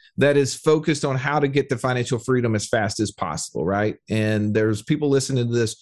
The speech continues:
right now live that we will do a live Q and A with to go deeper and to be able to draw and to share all of those things. That's one of many benefits as being a member inside the inner circle. So if you are not a member of our inner circle,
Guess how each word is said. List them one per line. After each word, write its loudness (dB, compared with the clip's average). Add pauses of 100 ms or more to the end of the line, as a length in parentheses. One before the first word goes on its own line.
(220)
right 0
now 2
live 0 (420)
that 2
we 4
will 4
do 4
a 2
live 0
Q -2
and 0
A 0 (180)
with 2
to 2
go 4
deeper -6 (120)
and 2
to 2
be 4
able 4
to 2
draw 2
and 0
to 4
share 0
all 2
of 0
those -2
things. -4
That's 0 (300)
one 4
of 2
many 4 (520)
benefits 2
as 0
being 2
a 2
member 0
inside 0
the 0
inner -2
circle. -4
So 0
if -4
you 0
are 2
not 0
a 0
member 2
of 2
our 0
inner 0
circle, -2